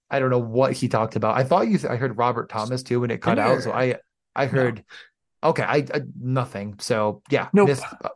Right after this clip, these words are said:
Speaker 1: a good, a good four. I, I was probably
Speaker 2: Yeah.
Speaker 1: forty-five seconds of what you said.
Speaker 2: I will say, I, I, I respect the people who will chase these Casey Middlestat points. I understand why you do it, because correlation's the name of the game,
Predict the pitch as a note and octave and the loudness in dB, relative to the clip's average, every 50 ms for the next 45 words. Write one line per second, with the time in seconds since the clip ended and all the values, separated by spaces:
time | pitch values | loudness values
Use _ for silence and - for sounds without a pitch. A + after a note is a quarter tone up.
0 | _ _ _ - - - C3+ B2+ C3 C3+ C3 B2 G2+ - - C3+ B2 - C3 B2+ | _ _ _ -6 -2 -2 -2 0 2 2 2 2 0 -2 -2 -2 0 0 0 0
1 | B2+ - B2+ B2 A#2+ B2 B2 - D3 D3+ C#3+ - B2+ A#2 A2+ E3 C#3 B2+ - - | 0 -2 -4 -2 0 0 0 2 4 4 4 2 0 2 2 4 2 2 0 -4
2 | G#2+ A2 G#2+ - A2 A2 G#2 - G#2+ - - A2 - - - - - - - - | -6 -6 -6 -6 -4 -4 -4 -2 -4 -4 -4 -6 -10 -8 -8 -8 -6 -6 -6 -8
3 | - - F#3+ - _ _ _ _ _ _ _ _ _ _ _ - D3+ D3 D3+ E3+ | -8 -8 -10 -14 _ _ _ _ _ _ _ _ _ _ _ 0 4 6 6 6
4 | F3 E3 - D#3 C3+ A#2+ G2+ - _ _ _ _ _ _ _ - - C#3 C#3 C#3+ | 6 4 4 0 0 0 -2 -8 _ _ _ _ _ _ _ -6 0 2 2 4
5 | C#3+ C#3 C3+ B2+ B2+ _ _ _ _ - - - - A#2+ B2+ B2+ - C3 C#3 C3+ | 4 4 2 0 -4 _ _ _ _ -16 -16 -12 -10 -8 -8 -6 -4 -2 -2 -2
6 | B2+ B2+ B2 - - - E3+ D#3 - - D#3 D3+ - D#3+ C#3+ C#3+ - D#3 D3+ D3 | -2 -2 -4 -4 -2 0 0 -2 0 -2 -2 0 2 2 2 4 4 6 6 6
7 | C#3+ C#3+ - C#3 A#2+ B2 B2 A#2+ A#2+ - - - C3 B2 B2 - - B2+ B2+ - | 4 0 -4 -8 -8 -8 -8 -10 -10 -8 -6 -4 -4 -4 -6 -6 -8 -8 -8 -6
8 | - C#3 C3 - - C3+ B2+ C3 C#3 C#3 - - D3 D3 D3 - - E3 D#3+ E3+ | -4 -4 -4 -2 -2 -2 0 2 0 0 2 2 2 2 2 0 0 2 4 2
9 | E3+ E3 - - - B2 A#2+ A#2+ B2+ C3 - - C3 C3 G#2+ G#2 G#2+ A#2 A#2+ B2+ | 2 0 -2 -8 -8 -8 -8 -8 -8 -8 -6 -4 -4 -4 -4 -4 -2 -2 0 0
10 | C#3 C#3 C#3 C#3+ D3 E3 F3 - - C#3 - - A#2+ A#2+ - - - A#2 A#2 A2+ | 0 0 2 4 4 4 4 2 -6 -10 -6 -6 -6 -6 -4 -2 2 2 2 2
11 | A2 A2 B2+ - - B2+ B2 - A#2 A#2 A#2 A#2 A#2 A2+ A2+ A#2+ A#2 A#2 A#2+ B2 | 0 -2 -6 -6 -8 -10 -10 -8 -8 -8 -8 -8 -8 -10 -10 -8 -8 -8 -8 -6
12 | B2+ C3+ D3 | -6 -8 -8